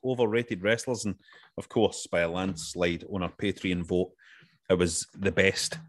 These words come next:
Vince moments that won. Now, how the hell do you create a list of best moments of this guy?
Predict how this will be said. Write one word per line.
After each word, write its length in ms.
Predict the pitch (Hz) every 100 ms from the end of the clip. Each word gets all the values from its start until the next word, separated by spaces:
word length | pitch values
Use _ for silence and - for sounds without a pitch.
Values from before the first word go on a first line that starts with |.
| _ -
Vince 260 | 92 -
moments 520 | 98 95 87 - - - - - -
that 200 | - 82 82
won. 260 | 82 82 - _ _ - - - - -
Now, 140 | 110
how 540 | 110 175 220 262 254 -
the 120 | 139 151
hell 540 | - 117 139 143 113 _ _ _ _ _ _ _ - 113
do 100 | 104
you 400 | 120 117 110 110 - _ _ - 120 120 120
create 580 | - - 113 120 131 -
a 80 | 110
list 380 | 101 117 - -
of 240 | 104 87 -
best 260 | 113 113 107
moments 360 | 101 117 - -
of 100 | 107
this 200 | 98 104
guy? 280 | - 95 85